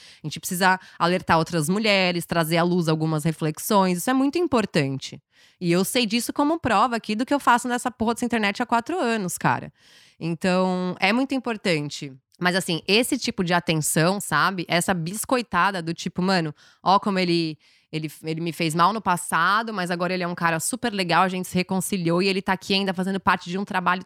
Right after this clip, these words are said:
todo que fui eu que criei, pensando nessa participação dele." Tipo, cara, isso não é massa, tá ligado? Isso não é massa, assim, at all. É, é bem feio, na real. É, é muito irresponsável.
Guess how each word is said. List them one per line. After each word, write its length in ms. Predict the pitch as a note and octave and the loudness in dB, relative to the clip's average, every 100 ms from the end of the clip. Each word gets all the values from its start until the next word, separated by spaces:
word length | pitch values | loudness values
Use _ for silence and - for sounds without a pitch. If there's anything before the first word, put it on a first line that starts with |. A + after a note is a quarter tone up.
| - | -2
todo 420 | G#3+ A3+ C#4 C4+ | 2 4 2 -2
que 120 | - | -6
fui 200 | G3+ A3+ | -8 -4
eu 300 | A3 G#3 A#3 | 0 2 2
que 140 | B3+ - | -2 -6
criei, 600 | A3+ G#3 F#3+ G3+ A#3 A3+ - - _ - | -2 0 2 2 0 -4 -12 -20 _ -4
pensando 540 | A3 - G#3 G#3 A#3+ | -2 -2 -2 0 2
nessa 220 | A3+ A#3+ | 0 0
participação 600 | A3 G#3+ - G#3 G#3 G#3+ | 0 0 0 -2 0 0
dele." 240 | G#3 F#3 D#3+ | 0 -2 -4
Tipo, 400 | - G3+ E3 - - - | -8 -6 -6 -8 -20 -8
cara, 180 | - A#3+ | -2 0
isso 180 | A#3 A3 | 0 0
não 140 | A3 | 2
é 80 | B3+ | 2
massa, 420 | A#3+ G3+ A3+ - | 2 2 0 -6
tá 140 | E3 D3 | -4 -4
ligado? 440 | C3+ B2+ C#3 D3 | -2 -2 -2 -4
Isso 200 | D#3+ - | -6 -2
não 120 | F3 | 0
é 60 | G3+ | 2
massa, 380 | G#3+ F#3+ G#3 G#3+ | 2 2 0 -4
assim, 240 | - G3+ - | -6 -8 -4
at 180 | F3 G#3+ | 0 2
all. 400 | F3+ F3+ D3+ C#3+ _ | 2 2 -2 -6 _
É, 300 | D3 D3 - | -6 -4 0
é 40 | D3+ | 0
bem 260 | D3 D#3+ A3 | 2 0 -2
feio, 560 | - - G#3+ A3+ F#3 | -4 0 2 2 0
na 140 | D3+ D3 | 0 0
real. 340 | D3 C#3+ D#3+ | 4 4 4
É, 60 | D#3 D3 | 2 -2
é 160 | D3 | -2
muito 380 | D3+ E3+ G#3+ G#3 | -2 -2 -2 0
irresponsável. 1080 | F#3+ G3 - A3+ B3 - F3 E3 F3 G#3+ | 2 0 -2 -6 -6 -2 0 2 0 -4